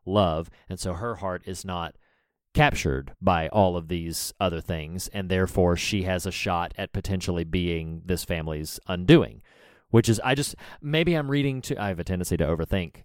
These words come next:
as we've learned throughout this episode, but, uh, and maybe I'm reading too much into it, but that just, I, I found that moment in each of my viewings of this film, I found that moment remarkable, that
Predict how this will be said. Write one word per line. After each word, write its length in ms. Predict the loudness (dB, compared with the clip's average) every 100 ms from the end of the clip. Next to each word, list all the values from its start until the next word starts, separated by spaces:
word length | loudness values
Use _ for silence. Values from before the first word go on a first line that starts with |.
| -2
as 260 | -2 -4
we've 140 | -4 0
learned 440 | 0 0 -4 -10 -2
throughout 300 | 2 2 2
this 200 | -2 -4
episode, 380 | -2 0 2 0 -2 -6 6
but, 200 | 6 6 0 _ _ _ -2
uh, 120 | -2 0
and 180 | 2
maybe 180 | 4 6
I'm 140 | 6 6
reading 240 | 6 4
too 140 | 0
much 220 | -2 4 4
into 280 | 6 6
it, 100 | 4 4
but 120 | 0
that 120 | 0
just, 180 | 0 -2
I, 140 | -2 -2 -4
I 120 | -4 -2
found 400 | 4 4 4 4
that 180 | 2
moment 460 | 2 0 2 -2 -6 -8
in 180 | -8
each 280 | -4 -4 -2
of 160 | -4 -4
my 200 | -4 2
viewings 420 | 6 8 6 -2
of 100 | -6
this 180 | -6 -6
film, 280 | -4 -4 -6
I 80 | -6
found 360 | 0 2 2 0
that 140 | -2
moment 300 | -2 -2 -4
remarkable, 640 | -2 0 -2 -4 -14 -18 _ _ -8
that 400 | -4 -2 -4